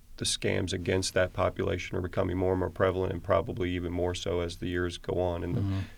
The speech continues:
Speaker 1: I often say fish in a b-, barrel, so to speak, gets, gets larger.
Speaker 2: Right. Well, Fairfax County is a, an affluent community,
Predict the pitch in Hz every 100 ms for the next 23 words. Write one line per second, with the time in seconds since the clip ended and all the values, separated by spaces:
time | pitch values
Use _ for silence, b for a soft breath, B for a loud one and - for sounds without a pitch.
0 | - 92 95 - 95 90 - - 92 85
1 | - 101 101 92 90 98 101 101 98 95
2 | 101 92 - - 98 - - 90 - -
3 | 92 - 95 92 90 - - - 104 98
4 | 98 - B B B 156 143 196 185 156
5 | - 165 156 139 147 135 127 117 110 -
6 | - - - 131 - 127 127 - 156 135
7 | 120 - 123 123 98 101